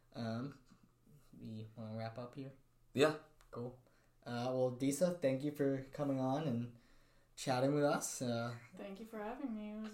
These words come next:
Speaker 1: yeah.
Speaker 3: a great time.
Speaker 1: It's nice to get back into the swing of things. Hopefully we are more <laughs> consistent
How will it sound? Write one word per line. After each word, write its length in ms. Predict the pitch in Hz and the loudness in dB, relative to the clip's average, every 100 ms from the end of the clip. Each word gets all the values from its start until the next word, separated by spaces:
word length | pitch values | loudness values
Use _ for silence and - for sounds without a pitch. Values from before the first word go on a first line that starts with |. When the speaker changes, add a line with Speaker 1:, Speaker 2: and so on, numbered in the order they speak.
| 208 | -10
Speaker 1:
yeah. 200 | - 117 180 | -8 -4 -4
Speaker 3:
a 40 | 170 - - - - | -6 -14 -20 -18 -6
great 320 | 247 254 254 | -2 -2 -2
time. 360 | 285 285 220 - - | -4 -4 -6 -8 -12
Speaker 1:
It's 140 | - - | -12 -4
nice 280 | 120 120 - | -2 -2 -2
to 120 | 127 | -4
get 220 | 120 127 | -2 -2
back 220 | 127 123 139 | 0 -2 -2
into 120 | 120 | -4
the 60 | |
swing 160 | - 139 | 0 0
of 100 | 139 | 0
things. 240 | 147 147 | 2 2
Hopefully 460 | 135 143 147 170 165 | 6 6 6 4 6
we 400 | 156 156 165 165 | 8 8 6 6
are 160 | 165 175 | 6 10
more 160 | 180 | 10
<laughs> 0 | |
consistent 560 | 196 190 262 262 143 | 10 8 8 8 4